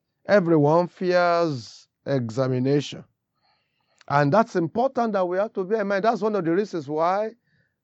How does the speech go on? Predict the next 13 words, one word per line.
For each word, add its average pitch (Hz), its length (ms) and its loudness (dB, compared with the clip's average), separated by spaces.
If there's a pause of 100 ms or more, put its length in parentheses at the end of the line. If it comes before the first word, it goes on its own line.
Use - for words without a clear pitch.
(120)
many 208 320 -2
believers, 185 720 0
they 147 180 -6
cringe 160 640 -4
when 151 280 -4
they 143 120 -4
hear 156 220 -4
the 135 100 -6
word 143 360 -8
test, - 540 -12 (160)
the 117 100 -12
word 131 220 -8 (120)
prove, 180 500 -6